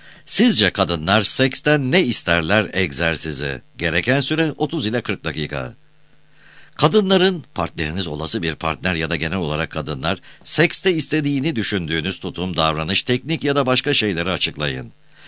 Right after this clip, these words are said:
İstemedikleri şeyler konusunda bir başka liste yapın. Her iki listede de olabildiğince açık olun. Tarihte cinsellik.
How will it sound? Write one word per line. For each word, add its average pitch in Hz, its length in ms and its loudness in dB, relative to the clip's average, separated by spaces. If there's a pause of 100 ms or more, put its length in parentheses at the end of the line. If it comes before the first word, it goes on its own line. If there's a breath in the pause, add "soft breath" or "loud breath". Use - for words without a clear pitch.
(120 loud breath)
İstemedikleri 82 720 2
şeyler 92 340 0
konusunda 151 460 0
bir 143 160 2
başka 107 220 0
liste 85 280 -2
yapın. 90 400 -2 (220 loud breath)
Her 208 180 4
iki 101 240 0
listede 80 380 -2
de 101 80 -2
olabildiğince 110 840 0
açık 85 240 -4
olun. 65 380 -6 (2000 loud breath)
Tarihte 139 500 6
cinsellik. 73 640 -2